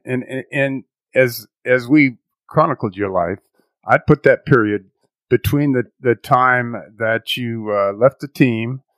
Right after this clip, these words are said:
until really you got into the Paul Robeson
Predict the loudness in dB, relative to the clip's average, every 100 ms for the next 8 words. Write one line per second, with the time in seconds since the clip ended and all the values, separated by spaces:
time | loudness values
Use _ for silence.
0 | _ _ _ -10 -6 0 2 2 4 4
1 | 4 0 -6 -8 -4 -4 2 4 4 2
2 | -2 -6 0 4 4 4 0 -2 -10 -12
3 | -12